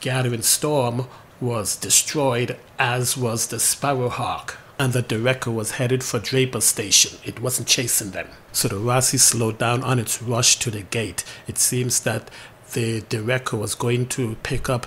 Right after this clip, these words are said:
Tanaka. And while they were discussing what just happened, Theresa informed them that Amos just had another seizure. When Amos came through, he explained to Jim that it was because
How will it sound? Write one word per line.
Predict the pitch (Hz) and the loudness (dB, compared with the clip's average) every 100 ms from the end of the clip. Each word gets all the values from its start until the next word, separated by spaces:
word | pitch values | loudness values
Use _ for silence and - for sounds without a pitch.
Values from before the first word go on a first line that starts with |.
| - | -8
Tanaka. | - 117 117 117 - - - - | -8 -6 -4 -6 -8 -10 -14 -4
And | 120 98 | -2 0
while | 110 120 | -2 0
they | 120 | -2
were | 113 107 | -2 -2
discussing | 104 92 - 139 127 - 117 113 - - - | -2 -2 0 0 0 2 0 -2 -8 -18 -4
what | 117 110 | -4 -2
just | 104 95 | -2 -2
happened, | - 143 143 117 120 - - | 0 0 0 -4 -4 -8 -8
Theresa | - 101 120 - - | -6 -4 -2 0 -2
informed | 123 - - 139 131 113 | -4 -4 -2 0 -2 -4
them | 113 120 - - - | -6 -6 -10 -8 -6
that | - - | -6 0
Amos | 139 135 107 117 - - - | 2 4 2 0 -2 -4 -6
just | - 120 - | -2 -2 0
had | 131 113 | 0 0
another | 117 110 | -2 4
seizure. | - - 117 - - - - - | 4 4 4 2 0 -6 -20 -8
When | 107 104 | -6 -2
Amos | 135 127 120 - | 2 2 2 -2
came | - 117 120 | -2 -4 -4
through, | - 123 139 - - | -2 -2 -2 -10 -2
he | 127 | 0
explained | 190 - - 120 123 | 2 0 0 -4 -4
to | 113 | -4
Jim | - 139 110 110 - - | 0 0 -2 -6 -16 -10
that | 123 120 110 - - | -2 -2 -2 -8 -6
it | 131 | -4
was | 123 113 | -2 -2
because | - 107 139 120 | -4 -4 -2 -2